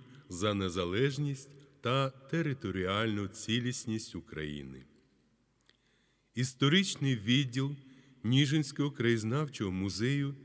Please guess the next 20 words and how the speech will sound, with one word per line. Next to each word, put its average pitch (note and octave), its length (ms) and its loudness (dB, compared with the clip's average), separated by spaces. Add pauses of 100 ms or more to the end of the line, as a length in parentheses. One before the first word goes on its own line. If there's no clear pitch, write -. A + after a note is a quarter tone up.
(220)
імені B2+ 540 4
Івана G#2+ 420 -2
Спаського — D#2 840 -8 (600)
найстаріший D#3 960 2
відділ C3+ 440 0
музею. A#2 640 -2 (760)
Власне, E3 500 4
відкрився F#3 800 2 (140)
у B2+ 220 2
тисяча A#2+ 680 0
дев'ятсот G#2+ 600 -2 (300)
сімдесят B2 680 0
шостому D#3+ 600 -2
році F2+ 460 -6 (580)
відділ D#3 600 2
як A#2+ 260 0
краєзнавчий A2 960 0
музей. G2+ 520 -4 (1040)
Сьогодні G3+ 520 4
відділ F#3+ 400 2